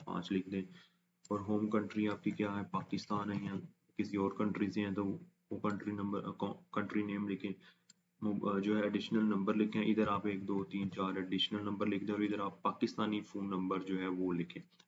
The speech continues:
ये valid लिखना है, ठीक है, अपने भाई का दे दें, किसी का भी आप दे सकते हैं। Country code के बाद mobile number लिखें, ठीक है,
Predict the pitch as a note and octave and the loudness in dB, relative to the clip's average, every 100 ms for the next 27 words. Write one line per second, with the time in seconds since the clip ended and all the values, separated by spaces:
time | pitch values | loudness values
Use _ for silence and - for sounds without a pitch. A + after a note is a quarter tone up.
0 | G#2 G#2+ G#2+ G2+ A2 G#2+ F#2+ F2+ F#2 F2+ | 6 8 8 8 6 6 2 0 -6 -4
1 | F#2 G2+ - F#2 F2+ - F#2+ F2+ F2+ F#2 | -4 -4 -6 -6 -6 -4 -4 0 0 0
2 | G2 F#2 F#2 F#2 A#2 - - A2 G#2 F#2+ | 0 0 2 0 -2 -2 -2 -2 0 -2
3 | F2+ F2 F2 F2+ - G2 - _ - _ | -2 -2 0 -4 -6 -10 -12 _ -20 _
4 | _ _ G2 F#2 G2+ G2+ - G2+ G#2 - | _ _ -2 0 0 -2 0 0 0 -6
5 | _ _ - - G2+ G2 G2 G2+ E3+ G2 | _ _ -18 -8 -2 2 2 2 -2 -4
6 | F#2 F#2 G2 G2 G2 F#2+ F#2+ G2 G2 - | -2 0 0 0 0 0 -2 -4 -8 -12
7 | - _ _ _ _ _ _ _ _ _ | -18 _ _ _ _ _ _ _ _ _
8 | _ _ _ _ _ _ _ _ _ _ | _ _ _ _ _ _ _ _ _ _
9 | _ - _ _ _ _ _ _ _ _ | _ -20 _ _ _ _ _ _ _ _
10 | _ _ _ _ _ _ _ _ _ _ | _ _ _ _ _ _ _ _ _ _
11 | _ _ _ _ _ _ _ - G2+ F#2+ | _ _ _ _ _ _ _ -4 -2 0
12 | G2+ G#2 | -4 -6